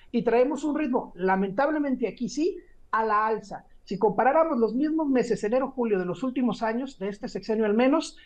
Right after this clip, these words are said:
siempre ha venido a la alza. En dos mil diecinueve fueron mil ochocientas, en dos mil veinte también cerca de mil ochocientas, en dos mil veintiuno se dispara a dos mil cuatrocientas en los primeros seis meses, siete meses del año, en dos mil veintidós se vuelve a disparar a dos mil ochocientas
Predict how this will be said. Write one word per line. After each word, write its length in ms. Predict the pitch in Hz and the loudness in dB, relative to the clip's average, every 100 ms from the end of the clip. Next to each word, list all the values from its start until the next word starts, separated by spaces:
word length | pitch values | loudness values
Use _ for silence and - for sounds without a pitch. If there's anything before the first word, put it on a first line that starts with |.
| - | -20
siempre 480 | - - 294 320 320 | -20 -6 -4 -2 0
ha 80 | 277 | 2
venido 420 | 262 262 285 262 | 2 2 0 0
a 60 | 202 | 2
la 200 | 185 175 | 4 2
alza. 240 | 165 - | 0 -4
En 80 | 175 | -4
dos 100 | 190 | 0
mil 160 | 233 277 | 0 0
diecinueve 420 | 285 - 233 247 | -2 -2 -2 -2
fueron 240 | 247 233 | -2 0
mil 140 | 240 233 | 0 0
ochocientas, 720 | 208 180 - 269 277 269 269 | -4 -8 -4 -4 -2 -2 -2
en 120 | 208 | -4
dos 120 | 185 | -2
mil 140 | 190 220 | -2 -2
veinte 240 | 226 226 | 0 -2
también 260 | 196 196 196 | -2 -2 0
cerca 280 | 220 220 202 | -2 -2 0
de 40 | |
mil 160 | 202 208 | 0 0
ochocientas, 640 | 202 170 247 247 247 214 | -2 -4 -2 0 -2 -4
en 80 | 196 | -4
dos 120 | 190 | -2
mil 140 | 233 | 0
veintiuno 380 | 226 226 226 226 | 0 -2 0 0
se 140 | 208 | 0
dispara 540 | 190 196 - - 254 240 | -2 -4 -6 -4 -2 -2
a 20 | |
dos 180 | 196 180 | -4 -6
mil 160 | 226 | -6
cuatrocientas 720 | 220 208 180 220 214 208 233 - - - - | -4 -4 -4 -2 -2 -2 -6 -8 -20 -20 -4
en 140 | 185 | 0
los 100 | 180 | 0
primeros 360 | 190 196 214 220 | 0 2 2 2
seis 160 | 208 | 0
meses, 280 | 202 208 214 | 0 0 -2
siete 240 | 226 202 208 | -2 0 -2
meses 300 | 208 208 190 | -2 -4 -2
del 120 | 196 | 0
año, 340 | 226 254 269 - - - | 0 -2 -4 -12 -20 -4
en 160 | 220 233 | 0 2
dos 180 | 214 | 2
mil 140 | 240 269 | 0 -4
veintidós 400 | 277 - 240 240 | -4 -2 -2 0
se 80 | 214 | 0
vuelve 280 | 233 285 | 0 0
a 20 | 302 | -4
disparar 340 | - - 226 | -6 -4 0
a 100 | 233 | -2
dos 80 | 202 | -2
mil 140 | 240 | -4
ochocientas 580 | 240 196 220 214 240 - | -4 -4 -4 -4 -6 -8